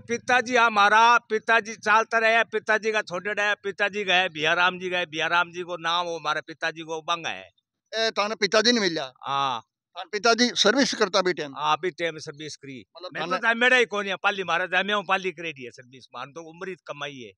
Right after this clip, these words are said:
Speaker 2: अच्छा, थाने थे तो ये मेडल ही देखे हो?
Speaker 1: हाँ, मेडल ही देखे।
Speaker 2: तो मतलब बे जिया बीकानेर, जिया गंगा रसालो बोले, बट सर्विस करी?
Speaker 1: हाँ, हाँ, बट।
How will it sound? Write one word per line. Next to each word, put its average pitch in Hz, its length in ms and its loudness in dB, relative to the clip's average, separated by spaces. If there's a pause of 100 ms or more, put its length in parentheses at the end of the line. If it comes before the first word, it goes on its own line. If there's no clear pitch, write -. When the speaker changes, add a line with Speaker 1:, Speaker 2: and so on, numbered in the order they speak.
(100)
Speaker 2:
अच्छा, 190 160 -8
थाने 180 220 -2
थे 185 140 0
तो 226 120 -2
ये 220 80 0
मेडल 214 320 4
ही 202 100 4
देखे 175 200 2
हो? 139 80 -2
Speaker 1:
हाँ, 117 300 -6
मेडल 120 260 -10
ही 104 120 -16
देखे। 90 160 -20
Speaker 2:
तो - 280 -18
मतलब 226 260 -10
बे 220 160 -4 (140)
जिया 202 280 -8
बीकानेर, 220 520 2 (160)
जिया 202 580 0
गंगा 185 280 0
रसालो 208 400 0
बोले, 185 260 4
बट 208 180 0
सर्विस 214 380 0
करी? 123 160 -10
Speaker 1:
हाँ, 117 220 -4
हाँ, 110 240 -6
बट। 95 220 -20